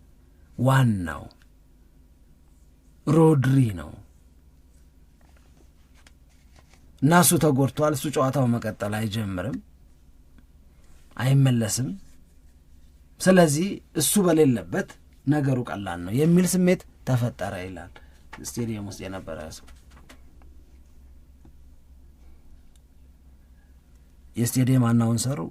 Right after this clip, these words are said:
"በጉዳት ምክንያት ሮድሪ ወጥቷል፣ እሱን ተክቶ ዙቢሜንዲ ይገባል" ይላል። እ?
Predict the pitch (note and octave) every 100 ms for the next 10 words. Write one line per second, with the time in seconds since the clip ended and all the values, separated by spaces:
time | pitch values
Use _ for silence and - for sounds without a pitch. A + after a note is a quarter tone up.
0 | - - - _ _ - _ - _ -
1 | - - A#2 A#2 B2+ B2+ C3 B2 A#2 A#2+
2 | A#2 A#2+ A#2+ A#2 A#2+ A2+ A2 - A#2 A2
3 | G#2+ - A2+ A2 - A2 C#3+ E3 C3+ A#2
4 | A2+ G#2+ G2 B3 C#3 A2 F#2 D#2 D2+ C#2+
5 | - - _ _ - - - - - -
6 | - _ - _ - - _ - E2+